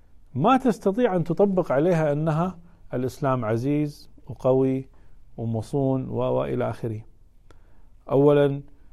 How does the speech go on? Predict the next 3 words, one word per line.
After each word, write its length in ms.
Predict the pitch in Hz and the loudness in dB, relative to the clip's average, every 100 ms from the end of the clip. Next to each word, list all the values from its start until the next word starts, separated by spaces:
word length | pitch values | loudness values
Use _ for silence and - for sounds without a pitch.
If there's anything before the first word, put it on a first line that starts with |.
| - - | -18 -10
الخلافة 520 | 120 - 143 139 143 | -6 0 2 2 -2
الأموية 720 | 127 135 135 139 139 135 131 143 - | -4 -4 -2 -2 0 -2 -4 -8 0
تزعزعت. 720 | 147 143 101 101 95 - | 2 2 0 -6 -10 -14